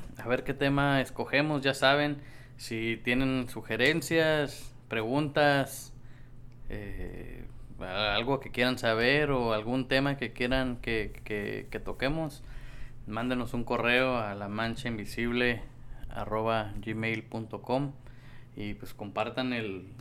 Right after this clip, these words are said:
el, el, el canal con, con sus amigos, familiares, si se les hace interesante, y déjenoslo saber. Un saludo para todos,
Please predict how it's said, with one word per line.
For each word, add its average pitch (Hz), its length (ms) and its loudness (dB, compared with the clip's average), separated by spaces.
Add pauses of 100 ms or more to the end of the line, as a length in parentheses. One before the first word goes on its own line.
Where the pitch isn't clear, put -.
(120)
el, 95 280 -6
el, 95 440 -6
el 104 160 -2
canal 107 400 0
con, 131 220 0
con 110 180 -8
sus - 140 -10
amigos, 131 440 2
familiares, 120 680 2
si - 240 -10
se 107 120 -6
les 104 120 -4
hace 110 160 -6
interesante, 123 680 -4 (920)
y 113 500 -4
déjenoslo 117 380 -2
saber. 98 300 -6
Un 113 80 -8
saludo 131 340 0
para 110 280 -2
todos, 151 460 0